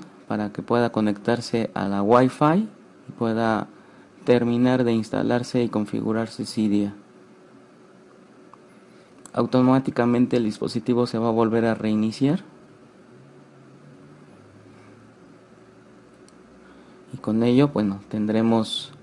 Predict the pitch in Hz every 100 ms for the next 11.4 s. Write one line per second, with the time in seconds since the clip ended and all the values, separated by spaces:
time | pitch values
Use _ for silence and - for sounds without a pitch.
0 | - - - - - - - - - -
1 | - 101 101 104 110 104 104 104 104 -
2 | - - - - 107 107 110 110 98 95
3 | - 92 98 101 - - - - - -
4 | - - - - - 104 104 - 104 -
5 | 139 147 180 - - - - - - -
6 | - - - - 110 101 110 110 104 104
7 | 101 101 92 - - - - - - -
8 | - - - - - - - - 131 131
9 | 156 156 - 165 160 - 110 127 117 117
10 | 113 - 143 131 123 120 - 110 101 110
11 | 104 98 98